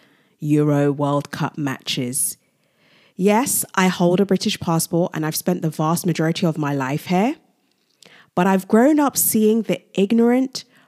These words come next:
prideful ego and toxicity that comes out when England is playing.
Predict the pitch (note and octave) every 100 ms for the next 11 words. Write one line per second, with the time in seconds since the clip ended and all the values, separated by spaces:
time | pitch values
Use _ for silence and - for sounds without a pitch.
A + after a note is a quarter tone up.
0 | _ - - G3+ G#3+ A3 - C4 - -
1 | F3+ E3+ E3 D#3 D3+ - E3+ D#3+ - F3
2 | - G#3 A#3 G#3 - D#3+ C#3 E3+ - -
3 | _ E3+ D3 - G#3 G#3 G#3 D#3+ D3 -
4 | E3 D#3 D3+ D3 C#3+ C#3+ C#3 - F#3+ D#3+
5 | A#2+